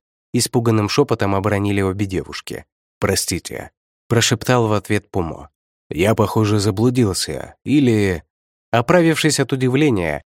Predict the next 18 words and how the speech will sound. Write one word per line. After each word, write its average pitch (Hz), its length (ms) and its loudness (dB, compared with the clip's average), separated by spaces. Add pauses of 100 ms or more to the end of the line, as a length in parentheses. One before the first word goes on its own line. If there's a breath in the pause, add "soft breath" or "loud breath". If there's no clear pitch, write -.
(140)
они 117 260 2
заулыбались 107 720 0
и 143 40 0
жестом 151 380 0
предложили 107 540 0
ему 110 260 0
проходить 85 500 -6
первым. 69 460 -4 (480)
Пумо 120 300 4
вышел 110 360 2
из 101 140 0
двери 107 300 2
на 101 140 -2
казавшуюся 104 600 -2
такой 110 300 -2
безопасной 110 720 -2
лестничную 101 640 -4
площадку. - 680 -4